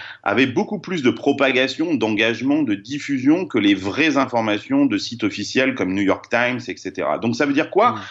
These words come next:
Speaker 1: Ça veut dire que oui, sur Facebook, quand il y a une information, un hoax, comme on dit, c'est-à-dire une, un, un buzz, euh, autour d'un, d'une information fausse, ça se diffuse beaucoup plus vite que les vraies informations, et ça, c'est véritablement un problème, parce qu'effectivement, ça expose beaucoup plus de monde à cette fausse information.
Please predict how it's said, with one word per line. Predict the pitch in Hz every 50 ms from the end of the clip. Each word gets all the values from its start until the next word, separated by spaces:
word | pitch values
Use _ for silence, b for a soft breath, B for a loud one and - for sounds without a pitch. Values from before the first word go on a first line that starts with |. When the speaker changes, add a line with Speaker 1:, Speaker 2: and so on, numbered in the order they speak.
| B B
Speaker 1:
Ça | - - 117
veut | 110 120
dire | - - 208 -
que | - 139
oui, | 120 117 120 139 165 196 233 240 233 B B B B
sur | - - - 156 147
Facebook, | - 147 139 120 117 147 196 220 226
quand | - 147 127 117 -
il |
y | 131
a | 135
une | 127
information, | 123 123 120 120 113 117 113 117 117 - - 143 139 127 -
un | 104 110 107 -
hoax, | 175 202 - - - -
comme | - 107 95 101
on | 104 107
dit, | 104 131 170 165
c'est-à-dire | - - 101 95 98 104 98
une, | 98 98 92 87 85 B B B B B -
un, | 90 87 87 - -
un | 101 98
buzz, | 95 95 110 123 127 120 101 104
euh, | 104 95 90 82 B B B B - 76 78 85
autour | 82 80 - - - 120 113
d'un, | 101 98 95 92
d'une | 90 90 95 98
information | 95 92 - 95 98 95 90 - - 104 95
fausse, | - - - 165 208 214 - 196 B B B B B
ça | - - -
se | 127 - 151
diffuse | 139 139 156 156 - 196 180 123 110
beaucoup | 120 170 175 156 175 147
plus | 127 135 131
vite | 123 139 160 175 160 -
que | - 117
les | 107 98
vraies | 92 98 117 123 110
informations, | 113 104 - 104 98 95 98 95 180 190
et | -
ça, | - 147 156
c'est | - - 95
véritablement | 87 95 95 95 92 - 98 98 98 98 101 95
un | 90
problème, | 87 - - 90 90 117 139 147 -
parce | 107 95 -
qu'effectivement, | - - 92 - - 85 - - 98 110 127 127 127
ça | 117 - -
expose | 107 - - - 131 131 113 92
beaucoup | 107 113 113 110
plus | 113 117 113 101
de | - 98
monde | 95 110 127 131 110
à | 90
cette | - 92 -
fausse | - - 101 -
information. | 92 90 - 90 82 82 80 - - 73 76